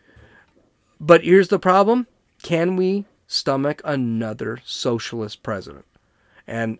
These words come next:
I'm not so sure. But time will only tell. Um, I am disgusted with the whole thing. Uh, the left is continually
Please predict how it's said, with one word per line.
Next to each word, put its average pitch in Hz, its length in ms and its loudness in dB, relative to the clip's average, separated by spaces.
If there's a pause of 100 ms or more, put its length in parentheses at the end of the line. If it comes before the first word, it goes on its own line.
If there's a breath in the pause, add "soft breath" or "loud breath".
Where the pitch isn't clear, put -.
I'm 139 720 -2
not 131 420 0
so 110 720 -6
sure. 95 520 -8 (1900 soft breath)
But 139 380 2 (320)
time 175 340 2
will 151 140 2
only 127 300 2
tell. 131 540 0 (140)
Um, 117 600 -6 (500)
I 143 400 4
am 131 400 0
disgusted 131 680 -4
with 135 160 -4
the 123 80 -6
whole 123 220 -2
thing. 135 340 -4 (1300 soft breath)
Uh, 107 360 -6
the 143 200 4
left 135 420 4
is - 200 -10
continually 170 1080 0